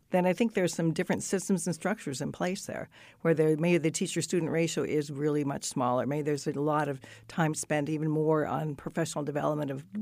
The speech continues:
working with very highly skilled teachers, working with very specific kids, uh, si-, uh, kinds of, of students.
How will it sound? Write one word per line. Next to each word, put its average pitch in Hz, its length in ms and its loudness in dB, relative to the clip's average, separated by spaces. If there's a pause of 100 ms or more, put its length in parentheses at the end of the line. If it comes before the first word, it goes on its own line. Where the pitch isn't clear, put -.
working 165 340 -2
with 151 160 -2 (280)
very 170 200 4
highly 233 340 4
skilled 147 340 0
teachers, 156 400 -4
working 156 320 0
with 147 160 0 (260)
very 165 300 4
specific 170 520 -2
kids, 160 260 -4
uh, 151 40 -4 (200)
si-, - 180 -4 (240)
uh, 147 180 -2
kinds 160 360 -2
of, 147 100 -6
of 151 220 -6
students. 175 500 -2